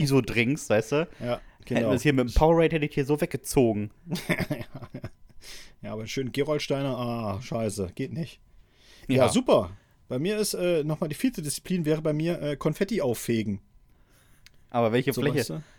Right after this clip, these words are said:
Speaker 2: Naja, äh, also eine, eine abgegrenzte Fläche natürlich und dann so fünfhundert Gramm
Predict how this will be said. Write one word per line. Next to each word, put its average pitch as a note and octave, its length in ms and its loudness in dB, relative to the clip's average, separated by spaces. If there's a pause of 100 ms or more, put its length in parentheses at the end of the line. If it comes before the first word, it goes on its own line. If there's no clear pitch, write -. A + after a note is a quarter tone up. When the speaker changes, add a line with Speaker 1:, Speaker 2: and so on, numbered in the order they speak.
(460)
Speaker 2:
Naja, C3 260 0
äh, B2+ 140 -10 (260)
also C#3+ 220 0
eine, E3 100 -4 (160)
eine D3 120 -2
abgegrenzte - 500 -2
Fläche F3 240 0
natürlich A#3 580 -2 (480)
und D3 140 -2
dann F#3+ 100 4
so F3+ 120 0
fünfhundert G3 420 2
Gramm A3+ 340 0